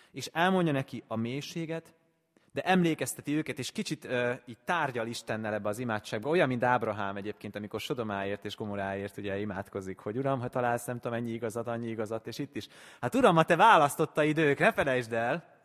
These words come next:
hát mennyi mindent tettél már értük. Megváltottad őket”, azt mondja Istennek, „Uram, annyit fektettél már ebbe a népbe, <laughs> ne hagyd elveszni őket.” Kicsit így lobbizik Istennél, hogy, hogy könyörüljön már rajtuk.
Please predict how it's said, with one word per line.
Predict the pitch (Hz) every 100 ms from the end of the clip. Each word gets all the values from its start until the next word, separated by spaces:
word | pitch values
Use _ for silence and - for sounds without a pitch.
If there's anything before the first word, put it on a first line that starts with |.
| - - _ _ _
hát | 160
mennyi | 262 277 226
mindent | 196 170 156
tettél | 165 - 143
már | 143 143
értük. | 131 117 104 - - - _ _
Megváltottad | 196 269 151 185 170 175 156 - 147
őket”, | 175 135 120 190
azt | -
mondja | 175 156
Istennek, | 156 - 139 123 -
„Uram, | 185 156 -
annyit | 247 277 190
fektettél | - 175 - 139 143
már | 131 127
ebbe | 131 113
a |
népbe, | 117 120 107 107 - - -
<laughs> | - - -
ne | 277 240
hagyd | 196 160
elveszni | 147 135 127 - 143
őket.” | 135 - 113 - - _ _ - - - -
Kicsit | - 240 165
így | 170 156
lobbizik | 208 147 123 135
Istennél, | 143 - 127 117 117 110
hogy, | 123 127 _
hogy | 165 - _ _ _ _
könyörüljön | 285 220 175 139 123
már | 117 104
rajtuk. | 104 98 - 101 _